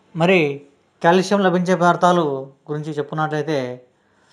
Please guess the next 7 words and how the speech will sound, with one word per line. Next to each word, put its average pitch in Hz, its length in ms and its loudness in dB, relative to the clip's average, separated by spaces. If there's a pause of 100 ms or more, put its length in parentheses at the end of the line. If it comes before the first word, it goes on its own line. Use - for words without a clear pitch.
సాధారణ 165 440 2
ఆకుపచ్చ 156 440 -2
కూరగాయలు, 147 600 -2 (840)
పాలు, 143 480 -6 (1040)
పెరుగు, 147 340 0 (960)
బ్రోకలీ, 151 540 -2 (1080)
బీట్రూట్, 156 480 -4